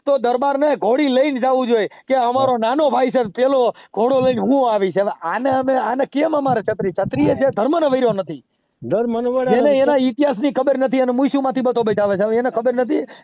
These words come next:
Speaker 1: તમને, અ, લુખાગીરી કે શું કે
Speaker 2: હું
Speaker 1: એને
Speaker 2: ક્યાં
Speaker 1: અમે, અમારે, અમારા સંવિધાન થકી એને લુખો કહેવામાં આવે છે. અમે એને ક્ષત્રિય નથી માનતા.
Speaker 2: અમુકનું તો બાપુ સાહેબ એવું છે ને કે હું ક્યાં છું, અ, કઈ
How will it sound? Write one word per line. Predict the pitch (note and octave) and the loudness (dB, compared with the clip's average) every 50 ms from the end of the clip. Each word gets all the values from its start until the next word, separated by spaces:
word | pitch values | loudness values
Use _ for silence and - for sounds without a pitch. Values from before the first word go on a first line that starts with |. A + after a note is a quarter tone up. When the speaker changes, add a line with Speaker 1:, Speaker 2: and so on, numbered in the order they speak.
| _ | _
Speaker 1:
તમને, | - A#3 A#3+ B3+ C4+ C#4+ D4 C#4+ B3 G#3 - _ _ - G3 | -4 -2 -2 0 0 0 0 0 -2 -4 -8 _ _ -2 0
અ, | G3 G3 F#3+ F3+ F3 | 0 2 0 0 0
લુખાગીરી | F#3 A3+ C4 - C#4+ C#4+ C#4 A#3 C4 B3+ A#3+ G3 | 0 -2 -2 0 -2 -2 -2 -2 -2 -2 -2 -2
કે | D#3 G#3 G#3+ G3 F#3 | 0 0 0 2 0
શું | E3 C4+ E4 D4 | 0 0 0 2
કે | C#4+ B3+ A#3 G#3+ - _ _ - - C#4+ - - - _ _ _ _ _ - - - - - - - - - - - - - - - - - - | 2 0 0 0 -4 _ _ -20 -20 -20 -20 -20 -20 _ _ _ _ _ -20 -20 -20 -20 -20 -20 -20 -20 -20 -20 -16 -16 -16 -16 -18 -10 -6 -2
Speaker 2:
હું | E3+ A#3 | 0 0
Speaker 1:
એને | C4 A3+ | 0 0
Speaker 2:
ક્યાં | B3+ C#4 - - A3+ B3+ | 0 2 2 2 2 0
Speaker 1:
અમે, | C#4 A3+ A3+ | 0 0 -2
અમારે, | A#3 A#3 C4 C4+ C4 | -2 0 0 0 0
અમારા | B3 F#3+ G#3+ A3+ B3+ C4+ C4 B3+ A#3+ G#3 - - - - | 0 0 -2 -2 -2 0 0 0 0 -2 -4 -10 -20 -8
સંવિધાન | - G#3+ G#3+ B3 G#3+ C4+ C4+ C4 A#3 | -6 -4 -4 -2 -2 -2 -2 -2 -2
થકી | A#3+ A#3+ A3+ B3 C4+ | -4 -6 -4 -2 -2
એને | C4+ C4 C4 | -2 0 0
લુખો | B3 B3+ C#4+ - B3 C4 A#3 | 0 0 0 0 0 -2 0
કહેવામાં | G3+ A3+ A3 G#3 F#3+ F#3+ G3 | 0 0 0 0 0 0 0
આવે | F#3+ F#3+ D#3+ | 0 -2 -2
છે. | D3+ F3 | -2 -2
અમે | E3+ G#3+ A#3 C4+ C4+ | -2 0 0 0 0
એને | C4 A#3+ | 0 0
ક્ષત્રિય | - - B3 A#3+ - B3+ B3 A#3+ | -2 -4 -6 -6 -4 -2 -2 -2
નથી | A#3+ B3 - A3 G3 | -2 -2 -4 -4 -4
માનતા. | D#3+ D#3 C#3+ C3 B2+ A#2 - _ _ _ _ _ _ _ _ _ _ _ _ _ _ _ _ _ _ _ _ - | -6 -6 -8 -8 -12 -18 -18 _ _ _ _ _ _ _ _ _ _ _ _ _ _ _ _ _ _ _ _ -6
Speaker 2:
અમુકનું | E3 D#3 F3 G3 A3 A3+ - B3+ B3 B3 B3+ A#3+ | -6 -4 -2 -2 -2 -2 0 0 0 0 0 0
તો | - C4 B3+ B3+ B3+ C4+ C4 B3 | 0 0 2 4 4 2 2 -2
બાપુ | F3+ F3 F#3+ F#3+ F#3 G3+ A#3+ | -4 -8 -8 -8 -6 -6 -6
સાહેબ | - A3 A3 A3 G#3+ A#3 A#3 | -6 -4 -6 -6 -4 -2 -2
એવું | A#3 A#3+ B3 A#3+ | 0 0 -2 -2
છે | - C4 C4+ | -4 -4 -6
ને | C4+ | -4
કે | A3 - B3+ | -4 -4 -2
હું | B3 A#3 A3+ B3+ B3+ | 0 0 0 -2 -2
ક્યાં | G3 - A3+ A#3 B3 B3+ B3+ | -2 -2 -2 0 0 -2 -4
છું, | - - C#4 C#4 C#4 C#4 C4+ A#3 C#3+ | -4 -6 -8 -8 -6 -8 -8 -10 -8
અ, | F3 A3 A3+ G#3+ - _ _ | -8 -8 -8 -8 -10 _ _
કઈ | - G#3+ A#3 B3+ C#4 | -2 0 0 0 0